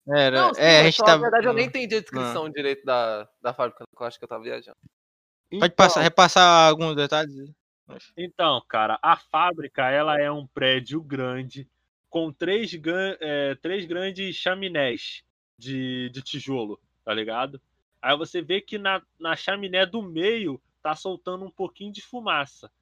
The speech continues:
Speaker 3: Alguém tá trabalhando ali, mas a fábrica não tá trabalhando a todo vapor. Sendo que ela tem duas entradas ali na frente, uma entrada grande, onde passam, é, os grandes materiais, e uma porta menor, onde entra funcionário e tals e tudo mais.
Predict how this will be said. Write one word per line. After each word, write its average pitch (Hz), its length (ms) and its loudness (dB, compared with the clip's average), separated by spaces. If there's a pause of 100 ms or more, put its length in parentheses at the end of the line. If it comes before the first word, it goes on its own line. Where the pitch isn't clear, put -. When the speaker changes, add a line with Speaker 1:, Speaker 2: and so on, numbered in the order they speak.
(160)
Speaker 3:
Alguém 139 340 -8
tá 214 120 -10
trabalhando 196 540 -6
ali, 185 180 -6
mas 208 140 -8
a 190 80 -8
fábrica 185 380 -8
não 247 180 -12
tá 202 160 -6
trabalhando 196 540 -6
a 190 40 -8
todo 196 300 -10
vapor. 180 540 -6 (520)
Sendo 240 400 -2
que - 80 -8
ela 190 160 0
tem 202 240 -10
duas 233 340 -4
entradas 214 520 -2
ali 214 160 -4
na 233 120 -4
frente, 156 560 -8 (220)
uma 254 280 -2
entrada 180 420 0
grande, 190 440 -6
onde 180 240 -8
passam, 160 500 -6
é, 151 100 -4
os 147 160 -10
grandes 151 340 -8
materiais, 160 760 -6 (280)
e 220 100 -8
uma 220 180 -4
porta 220 300 -6
menor, 214 520 -2
onde 160 180 -8
entra 165 200 -8
funcionário 180 1000 -4
e 143 80 -6
tals 160 520 -4
e 143 40 -18
tudo 151 240 -16
mais. 120 420 -12